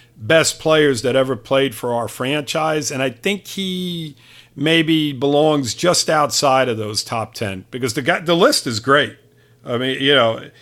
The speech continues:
it's really hard to, to, you know, to go back and forth with this, but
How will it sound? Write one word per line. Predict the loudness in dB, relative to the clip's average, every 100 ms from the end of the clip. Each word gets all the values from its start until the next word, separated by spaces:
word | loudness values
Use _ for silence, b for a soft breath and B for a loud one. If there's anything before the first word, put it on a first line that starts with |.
| b b b
it's | -10 0 0 0 0
really | 4 4 4
hard | 4 6 6 6 2 -4 -14
to, | -2 0 0 -4 -12 _ b b b -2
to, | -2 -2 -10
you | 0 2
know, | 2
to | 2
go | 2 2
back | 4 2 2
and | -2 -4
forth | 2 4 2 0
with | -6 -2
this, | -4 -4
but | 0 0 0